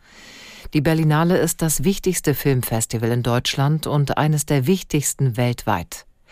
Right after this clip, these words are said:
Gezeigt werden in diesem Jahr zweihundertdreiunddreißig Filme aus achtzig Ländern. Das waren die Nachrichten.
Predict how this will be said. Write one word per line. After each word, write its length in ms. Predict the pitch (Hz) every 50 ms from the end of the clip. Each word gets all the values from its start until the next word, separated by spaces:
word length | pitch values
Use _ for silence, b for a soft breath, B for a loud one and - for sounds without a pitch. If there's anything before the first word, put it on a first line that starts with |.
| B B B B B B B B
Gezeigt 460 | - 151 - - 170 170 190 - -
werden 180 | 185 185 175 175
in 160 | 160 156 151
diesem 260 | 139 143 135 131 139
Jahr 280 | 135 135 131 131 131 135
zweihundertdreiunddreißig 1200 | - - 143 143 160 170 160 151 131 127 - - 107 113 113 113 113 110 104 107 104 - 107 -
Filme 400 | - - 139 143 135 135 135 -
aus 180 | 139 147 - - -
achtzig 520 | - 117 117 - - - - 127 123 -
Ländern. 580 | - 107 98 95 95 101 101 - - - 151 147 _ _ b b b b b b b b b b b b b b
Das 200 | 185 185 - -
waren 220 | 196 185 175 156
die 100 | 131 120
Nachrichten. 580 | 110 117 117 - - 117 - - 98 101 104